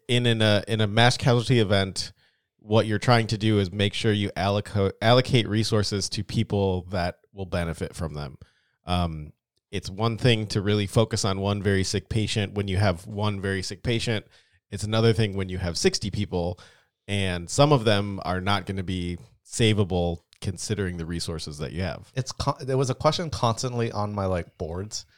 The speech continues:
Speaker 2: Like, "Here's five victims. Which one do you wanna prioritize first?" And one of 'em was literally, "Guy is dead." Like, "Well, not prioritizing
Speaker 1: <laughs>
Speaker 2: that guy." And then the other one is, like, "Child crying for his mommy.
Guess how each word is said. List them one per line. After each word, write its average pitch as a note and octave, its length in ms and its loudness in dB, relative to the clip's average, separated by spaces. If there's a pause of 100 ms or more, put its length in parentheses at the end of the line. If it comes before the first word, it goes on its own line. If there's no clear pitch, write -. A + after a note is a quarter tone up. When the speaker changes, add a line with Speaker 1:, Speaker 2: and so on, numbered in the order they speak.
(220)
Speaker 2:
Like, G2+ 180 -6 (240)
"Here's A#3 260 2
five B2 460 4
victims. - 580 -4 (320)
Which C3 320 0
one D3 160 2
do C3+ 80 0
you B2 80 4
wanna A2+ 180 8
prioritize G2+ 560 2
first?" G2+ 240 0
And G#2 120 -4
one A2+ 160 4
of B2 60 4
'em A#2 180 -2
was G#2 200 0
literally, G#2 440 2 (560)
"Guy A2+ 300 10
is G2 240 0
dead." D2 320 -2 (200)
Like, D#2+ 180 -16
"Well, C#3 240 10
not B2+ 260 4
prioritizing C3 360 8
Speaker 1:
<laughs> D#3+ 80 8
Speaker 2:
that C3 320 10
guy." F#2 360 6 (720)
And A#2 120 -6
then A2+ 160 0
the G#2+ 100 0
other G#2 140 4
one G2+ 120 -2
is, F#2 120 -8
like, F#2 140 -2
"Child G#2 340 4
crying G2+ 280 4
for G2 140 -2
his F2+ 120 -2
mommy. F#2+ 360 -2